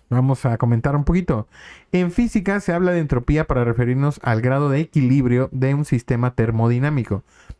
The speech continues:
o más bien a su nivel de tendencia al desorden. Cuando se produce una variación de entropía positiva,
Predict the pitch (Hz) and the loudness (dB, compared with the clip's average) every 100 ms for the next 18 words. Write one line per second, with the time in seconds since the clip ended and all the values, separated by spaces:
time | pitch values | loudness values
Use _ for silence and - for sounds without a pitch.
0 | _ 120 127 131 143 165 185 180 151 147 | _ 0 2 2 0 0 2 2 -2 -4
1 | - 139 165 170 151 156 160 147 123 131 | -4 -2 0 2 2 2 0 0 0 2
2 | 143 160 139 113 113 120 - 196 190 123 | 0 -2 -2 0 2 0 0 -2 0 -2
3 | 101 _ - - - - 147 143 156 156 | -4 _ -20 -20 -8 -4 -2 -2 -2 0
4 | 170 202 226 214 196 156 139 156 160 151 | 2 0 0 0 0 0 0 -2 0 0
5 | 139 123 - 156 - 135 131 170 - 190 | 0 -2 0 -2 -2 -4 -2 -2 0 2
6 | 151 139 | 2 -2